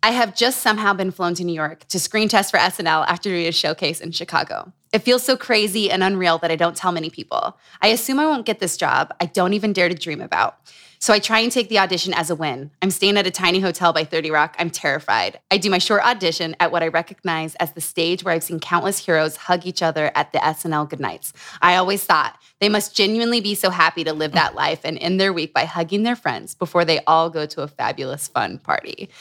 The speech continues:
So <laughs> I loved that moment 'cause I, again, I remember seeing you do that audition and how incredible it was and how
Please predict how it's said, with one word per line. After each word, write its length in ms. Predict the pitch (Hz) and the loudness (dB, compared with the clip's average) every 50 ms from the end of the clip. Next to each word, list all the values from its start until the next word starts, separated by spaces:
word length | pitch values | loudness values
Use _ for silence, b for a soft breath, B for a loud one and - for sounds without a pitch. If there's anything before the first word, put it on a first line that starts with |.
| B B B B B B B B 185 160 - | B B B B B B B B -6 -4 0
So 400 | - 226 185 170 170 165 170 - | 4 4 6 6 6 4 4 4
<laughs> 640 | 269 - 214 294 - - 294 - - 330 262 - | 4 2 2 0 0 -2 -4 -10 -12 -10 -4 2
I 400 | 247 233 233 233 226 220 208 - - | 4 4 4 4 4 2 0 -2 -4
loved 380 | 196 196 202 214 226 240 247 220 | -6 0 2 2 2 2 2 2
that 200 | 262 277 277 254 | 2 2 2 2
moment 380 | 233 208 190 202 208 214 214 | 2 0 2 2 0 0 0
'cause 180 | - 302 226 233 - - _ _ - - | 0 -2 0 -2 -4 -6 _ _ -6 0
I, 80 | - 226 | 2 2
again, 460 | 247 240 220 208 - 269 269 254 233 | 2 2 -2 0 2 2 2 4 2
I 60 | 208 | 2
remember 440 | 208 214 214 214 220 226 226 226 247 | 2 2 0 0 0 0 2 0 0
seeing 400 | 233 - - 247 240 240 233 226 | 0 0 0 0 2 2 4 4
you 140 | 226 220 214 | 2 2 2
do 220 | 208 214 214 220 | 0 0 0 4
that 180 | 214 202 190 180 | 4 4 4 4
audition 480 | 175 170 170 170 165 - 180 170 165 | 4 2 2 0 -2 -2 -2 -2 -2
and 120 | 165 165 170 | -2 -2 -2
how 320 | 180 180 165 160 160 156 | 2 2 2 2 2 0
incredible 560 | - 165 175 165 - 180 175 180 180 175 170 165 | -2 -4 -8 -4 0 0 0 0 0 -2 -2 -2
it 120 | 147 127 | -2 0
was 480 | 139 156 156 151 151 151 151 151 147 - - | 0 2 2 2 0 -2 -4 -6 -8 -6 -4
and 120 | 170 170 | -4 -4
how 680 | 165 147 143 156 151 151 147 147 151 151 147 151 151 | -4 -4 -2 0 0 0 0 0 -2 -2 -4 -6 -8